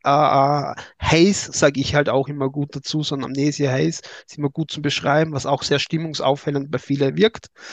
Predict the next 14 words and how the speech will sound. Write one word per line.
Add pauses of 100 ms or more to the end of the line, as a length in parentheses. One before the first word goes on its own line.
(380)
Ähm, (760)
deswegen
hast
du
da
beim
Deppen
ja
eine
viel
höhere
Konzentration
von
Terpenen,